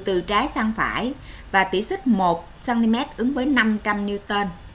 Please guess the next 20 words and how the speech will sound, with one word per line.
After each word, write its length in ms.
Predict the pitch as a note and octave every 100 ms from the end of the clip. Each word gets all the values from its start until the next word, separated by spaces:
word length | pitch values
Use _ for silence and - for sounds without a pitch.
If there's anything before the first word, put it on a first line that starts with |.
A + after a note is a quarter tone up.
| - - -
Như 80 | B3
vậy 100 | A3
chúng 100 | G#3
ta 120 | C4 A3
sẽ 180 | G#3+
vẽ 200 | F#3+ C#3+
một 320 | G3 A3 D#3 -
đoạn 320 | C3 B2 F3
là 120 | E3+
năm 220 | D#3+ F#3+
trăm 200 | F#3+ G3+
Newton. 400 | G3+ G3 G3 G3 F3 - - -
Thì 180 | - G3+ - - -
cái 120 | F#4+
lực 240 | D#4 F#3+ -
kéo 180 | B3
của 120 | - B3+
xà 180 | C4
lan 300 | G3 G#3 A3+
này 320 | A3 F#3 F3